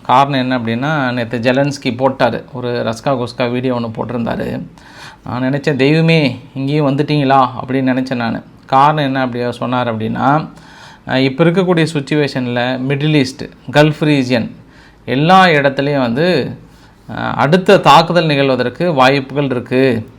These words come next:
ஏன்னா அமெரிக்கா குறிப்பாக ஈரான் மீது தாக்கல் நடத்தினதுக்கப்புறம் வந்து புட்டின் வந்து இந்த கல்ஃப் ரீஜியன் கொடுக்கப்பட்ட அந்த பாதுகாப்பை வந்து நீக்கிட்டாராம். அதனால சவுதி அரேபியா, கத்தார், நீங்கள்லாம் வந்து இதுக்கப்புறம் அவரை நம்பினீங்கன்னா யூஸ் இல்ல, உங்களையும் போட போறாங்க குண்டு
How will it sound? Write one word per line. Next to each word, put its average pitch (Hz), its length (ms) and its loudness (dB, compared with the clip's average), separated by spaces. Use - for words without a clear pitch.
ஏன்னா 139 500 4
அமெரிக்கா 170 840 4
குறிப்பாக 165 460 2
ஈரான் 170 400 4
மீது 165 240 2
தாக்கல் 151 360 4
நடத்தினதுக்கப்புறம் 131 760 -2
வந்து 139 380 -2
புட்டின் 185 380 4
வந்து 147 260 2
இந்த 190 140 2
கல்ஃப் 202 340 4
ரீஜியன் 175 300 0
கொடுக்கப்பட்ட 143 480 -2
அந்த 131 140 0
பாதுகாப்பை 170 640 4
வந்து 160 160 0
நீக்கிட்டாராம். 156 640 0
அதனால 139 360 2
சவுதி 170 300 4
அரேபியா, 170 360 4
கத்தார், 160 340 2
நீங்கள்லாம் 156 360 0
வந்து 156 180 -2
இதுக்கப்புறம் 147 280 0
அவரை 147 280 4
நம்பினீங்கன்னா 147 680 0
யூஸ் 156 260 -2
இல்ல, 127 300 4
உங்களையும் 156 360 4
போட 156 220 4
போறாங்க 147 380 0
குண்டு 135 480 2